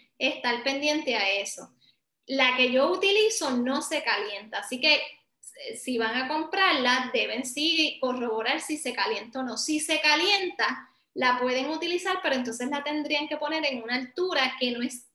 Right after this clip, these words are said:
que el niño no la pueda tocar porque no vamos a, definitivamente no queremos que ocurran accidentes. Pero si se calienta, pues entonces si la pones en el techo, quizás te alumbra,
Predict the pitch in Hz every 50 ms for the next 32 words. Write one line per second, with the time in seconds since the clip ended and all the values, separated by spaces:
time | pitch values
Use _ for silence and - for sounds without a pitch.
0 | _ - 254 254 247 247 254 302 359 370 370 330 269 240 220 214 202 - - 226
1 | 214 233 277 - 370 359 359 330 480 480 - 453 453 - 294 262 233 214 220 240
2 | 294 359 339 320 294 269 247 202 226 233 - - 240 233 240 - 226 214 214 202
3 | 220 233 262 269 269 269 302 - 381 349 277 254 247 240 247 247 247 254 247 254
4 | 240 247 226 240 240 240 233 214 220 - - 185 180 208 254 277 285 262 - -
5 | - - _ _ _ _ _ _ _ _ _ _ _ _ _ _ _ _ _ _
6 | _ _ _ _ _ _ _ _ _ _ - 254 247 247 247 247 247 - 247 240
7 | - 247 240 233 226 277 359 466 480 453 349 - 262 247 220 233 240 - 339 -
8 | - - 269 262 220 226 - 202 202 226 240 254 247 247 240 220 208 202 - -
9 | - 285 339 349 349 339 330 285 269 - 233 - - 208 - - - - - 233
10 | 302 349 359 339 320 294 277 285